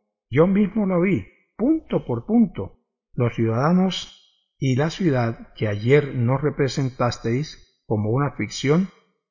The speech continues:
la vamos a llevar ahora al orden de la realidad. Supondremos que se trata de esta ciudad.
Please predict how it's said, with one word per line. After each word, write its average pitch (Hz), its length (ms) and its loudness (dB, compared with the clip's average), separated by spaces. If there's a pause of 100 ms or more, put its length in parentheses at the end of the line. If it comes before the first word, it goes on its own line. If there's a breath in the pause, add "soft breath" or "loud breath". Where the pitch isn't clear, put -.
(220)
la 104 120 -2
vamos 156 280 0
a 185 60 -2
llevar 147 320 2
ahora 139 300 0
al 120 100 0
orden 131 300 0
de 127 100 0
la 107 120 -2
realidad. 98 680 -6
Supondremos 131 680 0
que 170 100 -6
se 120 140 -4
trata 131 380 -4
de 113 120 -2
esta 123 220 -4
ciudad. 131 440 -4